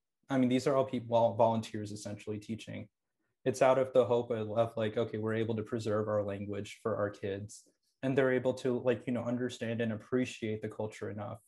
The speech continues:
Um, not so, you know, it's not like they're expecting anyone to come out a scholar or anything of sorts.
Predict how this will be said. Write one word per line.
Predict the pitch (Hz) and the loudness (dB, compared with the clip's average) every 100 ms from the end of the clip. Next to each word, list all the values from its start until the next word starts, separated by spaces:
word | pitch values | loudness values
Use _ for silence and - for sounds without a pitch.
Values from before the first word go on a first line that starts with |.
| _ _ _ _ _ _ _ _ _ _ _ _ _ - | _ _ _ _ _ _ _ _ _ _ _ _ _ -2
Um, | 120 113 | 0 2
not | 120 127 | 2 2
so, | - 135 120 | 2 2 2
you | 120 | 2
know, | |
it's | 104 - | 0 0
not | 120 | 2
like | 117 | 2
they're | 113 | 2
expecting | 113 - 110 - 107 | -2 0 -2 0 -4
anyone | 107 104 107 | -2 -2 -4
to | 110 | -6
come | - 110 | -6 -4
out | 104 | -4
a | 104 | -6
scholar | - - - 101 - 110 - - | -8 -6 -6 -6 -10 -12 -10 -4
or | 104 104 | -2 -2
anything | 104 98 104 101 | -4 -6 -10 -10
of | 104 | -8
sorts. | - 160 - - - | 0 2 2 -4 -10